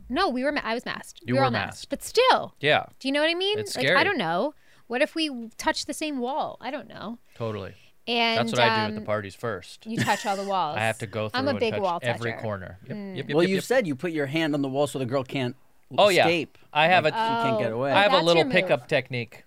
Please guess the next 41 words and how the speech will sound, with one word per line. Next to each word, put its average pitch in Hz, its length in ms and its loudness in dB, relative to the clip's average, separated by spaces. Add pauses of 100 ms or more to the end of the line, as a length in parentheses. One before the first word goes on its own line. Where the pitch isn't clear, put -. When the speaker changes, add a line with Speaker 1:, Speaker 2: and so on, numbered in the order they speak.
(680)
Speaker 2:
It's 113 200 -6
called 123 400 2
cornering 143 480 -4
the 113 80 -6
woman 104 380 -6
so 104 120 -12
she 95 160 -12
can't 92 320 -12
leave. - 380 -18 (440)
Speaker 3:
Mm-hmm. 113 180 -12
He 131 100 -2
learned 156 140 2
Speaker 1:
I - 0 -
Speaker 3:
it 156 40 2 (100)
on 147 60 6
Speaker 1:
bet 143 100 2
Speaker 3:
the 135 60 0
Speaker 1:
it 160 100 4
Speaker 3:
Nature 165 140 0
Speaker 1:
works. 117 100 -8
Speaker 3:
Channel. 104 360 -6 (280)
Speaker 2:
We 117 160 -4
talked 117 300 0
about 101 200 -2
it 101 60 -4
on 92 80 -8
the 90 80 -8
last 92 300 -8
pod, 95 280 -14
but 101 100 -8
essentially 113 540 -4
it's 107 240 -10
my 113 180 -2
arm 104 260 -4
Speaker 1:
<laughs> - 0 -
The 104 40 -12
Nature - 60 -14
Speaker 2:
blocking 101 340 -6
Speaker 1:
Channel. 98 120 -12
Speaker 2:
your 90 220 -8
exit. - 320 -12